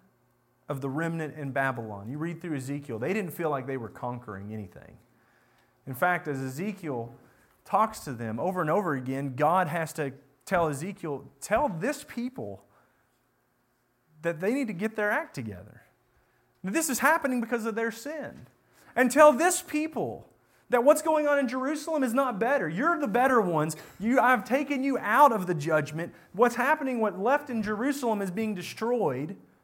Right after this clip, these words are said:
You're the remnant, but you gotta get your act together. You can't continue walking in that way, and I'm going to be the one to do that.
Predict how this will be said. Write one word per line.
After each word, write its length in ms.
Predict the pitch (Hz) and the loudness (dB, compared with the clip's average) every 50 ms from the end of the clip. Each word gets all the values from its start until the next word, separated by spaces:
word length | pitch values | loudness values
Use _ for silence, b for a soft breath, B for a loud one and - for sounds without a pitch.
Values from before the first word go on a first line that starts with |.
| b b b b _ _ _ _ _ _ | b b b b _ _ _ _ _ _
You're 260 | - 175 247 302 349 320 | -2 2 2 4 4 4
the 80 | 320 | 2
remnant, 640 | 277 247 240 226 190 170 147 127 139 160 190 160 - _ _ _ _ _ _ _ _ _ _ _ _ _ _ | 2 2 2 0 0 -2 -4 -6 -10 -12 -16 -20 -20 _ _ _ _ _ _ _ _ _ _ _ _ _ _
but 160 | - 170 - - | -16 -14 -14 -8
you 80 | - | -6
gotta 160 | 339 330 330 | -6 -4 -4
get 240 | 254 226 247 240 - | -6 -6 -8 -8 -6
your 80 | 247 254 | -6 -6
act 240 | 269 330 349 - - | -4 -6 -8 -10 -12
together. 560 | - 151 127 110 98 92 87 85 104 - - _ _ _ _ _ _ _ | -10 -8 -6 -6 -6 -8 -10 -12 -18 -20 -20 _ _ _ _ _ _ _
You 120 | 226 240 | -4 0
can't 240 | 240 320 302 277 - | 0 0 0 0 2
continue 440 | 277 262 247 - 277 285 277 285 285 | 0 0 2 0 0 0 0 0 4
walking 440 | 247 269 294 330 339 339 247 214 | 6 8 8 8 8 6 2 0
in 80 | 185 180 | 2 2
that 200 | 165 156 139 139 | 2 2 2 2
way, 300 | 135 135 135 139 190 220 B B B | 2 2 2 2 2 0 B B B
and 140 | - 220 214 | -2 -2 0
I'm 480 | 165 220 254 285 311 339 349 320 285 220 | 2 4 6 6 6 6 6 4 4 6
going 320 | 247 247 277 294 294 269 | 6 8 8 6 4 2
to 40 | 269 | 2
be 200 | 214 269 285 285 | 2 4 4 4
the 100 | 254 262 | 4 2
one 320 | 233 233 240 262 277 269 | 4 6 6 6 6 4
to 100 | 247 285 | 2 0
do 260 | 262 294 330 349 339 | 0 2 2 2 4
that. 420 | 277 247 185 135 107 - - - | 6 6 6 4 2 -4 -10 -16